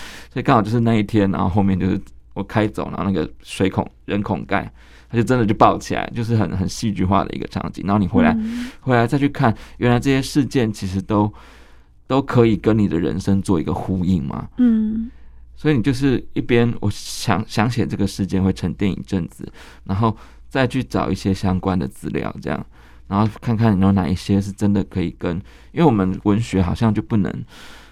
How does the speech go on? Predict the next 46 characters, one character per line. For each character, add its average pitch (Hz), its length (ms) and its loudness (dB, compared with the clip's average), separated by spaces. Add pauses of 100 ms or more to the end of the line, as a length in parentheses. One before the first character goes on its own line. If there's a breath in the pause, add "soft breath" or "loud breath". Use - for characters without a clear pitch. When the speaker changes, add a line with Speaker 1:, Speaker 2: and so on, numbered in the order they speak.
(300 loud breath)
Speaker 1:
会， 123 140 -2
会 131 280 0
不 - 80 -2
想 101 180 0
要 92 100 2
直 101 200 -4
接 98 440 2 (420)
就 117 120 -6
把 85 260 -4
一 95 60 -2
件 98 200 2
话 95 280 0
说 95 240 -2
死 - 260 -12
说 92 240 -4
白， - 300 -10 (100)
可 - 140 -4
能 92 200 -2 (440 loud breath)
如 98 100 -4
果 95 180 0
可 98 220 0
以 98 320 4 (480 loud breath)
找 95 240 2
一 117 60 2
些 117 240 0
意 113 180 -2
象 101 320 0
啊， 92 160 -2
或 104 220 -2
者 - 120 -8
是 107 140 -6
找 - 200 -8
一 95 120 -4
些 101 180 -2
象 95 340 -2
征， 85 200 -8
或 98 100 -2
者 - 120 -6
是 90 100 -8
背-， 104 240 -4
背-， 101 240 -2
背 107 140 -2
后 101 160 0
的 98 80 -6
事 - 240 -8
件， - 260 -10